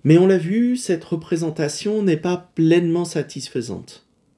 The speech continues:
D'une part, le diagramme de flux d'information ne permet pas de discriminer des options alternatives, ni des échanges qui pourraient se répéter. Et puis, autre problème,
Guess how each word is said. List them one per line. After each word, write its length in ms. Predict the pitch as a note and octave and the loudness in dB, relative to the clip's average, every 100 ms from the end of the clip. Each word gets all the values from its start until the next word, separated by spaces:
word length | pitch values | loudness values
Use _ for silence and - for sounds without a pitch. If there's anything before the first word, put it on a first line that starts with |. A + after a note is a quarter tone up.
| _ _ - | _ _ -10
D'une 260 | B2+ A3 G3+ | 0 0 0
part, 320 | B3+ C4 G3+ | -2 -2 0
le 220 | D#3 D#3+ | 4 4
diagramme 480 | D#3+ F3+ F3+ G3+ G3 | 2 -2 -2 -6 -4
de 100 | D3+ | -4
flux 220 | - G#3+ | -4 -2
d'information 680 | F3 D#3 C#3+ D3+ D3+ C4+ B3 | -2 -2 -4 -4 -4 -4 -2
ne 80 | |
permet 320 | D#3+ C#3+ D3 C3 | 0 0 -2 -2
pas 240 | A3 A#3+ | -2 -2
de 140 | D3+ | -2
discriminer 880 | B2+ D#3 - - D3+ C#3+ D3 F3+ B3 - _ _ B2 | -4 -6 -10 -10 -6 -2 2 2 0 -6 _ _ -2
des 260 | C3 A#2 | -2 4
options 480 | F#3 - - A#3 - _ | 2 2 -4 -4 -4 _
alternatives, 880 | D3+ F3 F3+ F3 D#3+ D#3+ - A#2+ F#2+ - _ _ - | -4 -4 -4 -4 -2 -4 -4 -6 -6 -12 _ _ 0
ni 240 | D3+ A3 | 4 4
des 280 | F#3 E3 D3 | 4 0 0
échanges 460 | C3 - C3+ F#3+ - | -2 -2 -4 -6 -8
qui 100 | - | -10
pourraient 340 | - B2 E3 | -6 0 0
se 180 | F3+ D3 | 0 -2
répéter. 580 | C#3 C3 C#3 - F#2 - _ _ _ _ _ _ _ _ _ _ _ _ | -2 -2 -4 -6 -10 -10 _ _ _ _ _ _ _ _ _ _ _ _
Et 60 | B2+ | -4
puis, 260 | - G#3 - | 0 -2 4
autre 300 | F#3+ F#3+ D3+ | 4 4 -2
problème, 600 | - - G2 A2+ E3+ C4+ | -8 -8 -6 -4 -6 -8